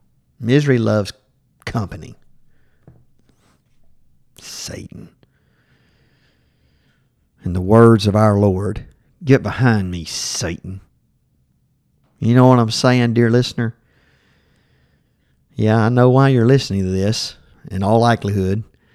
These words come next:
'cause you love the Lord and you love His Word, and you don't care for Satan.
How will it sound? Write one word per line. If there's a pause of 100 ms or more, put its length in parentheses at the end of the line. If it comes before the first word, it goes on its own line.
(360)
'cause
you
love
the
Lord
and
you
love
His
Word, (640)
and
you
don't
care
for
Satan.